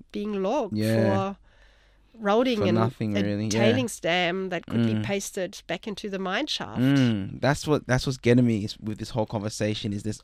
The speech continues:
Speaker 2: alternate, like, ways to do things, and it's proven, but it's not being done.
Speaker 1: Mm.
Speaker 2: That's the whole thing. That's, like, really rubbed me the wrong way. It's like, surely we can see that,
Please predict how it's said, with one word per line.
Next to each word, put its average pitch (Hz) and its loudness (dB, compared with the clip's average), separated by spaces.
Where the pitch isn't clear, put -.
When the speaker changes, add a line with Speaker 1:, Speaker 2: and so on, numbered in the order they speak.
Speaker 2:
alternate, 110 -4
like, - -8
ways 113 0
to 110 -8
do 107 -6
things, 98 -10
and 107 -4
it's 120 -10
proven, 113 2
but 107 -2
it's - -8
not 110 -2
being 107 -2
done. 107 -6
Speaker 1:
Mm. 208 -6
Speaker 2:
That's 110 2
the 110 0
whole 107 0
thing. 107 -8
That's, - -6
like, 104 -6
really 104 -4
rubbed 101 -4
me 101 -2
the 95 -6
wrong 90 -6
way. 87 -6
It's - -8
like, - -6
surely 110 6
we 113 -2
can 107 0
see 104 2
that, 98 -6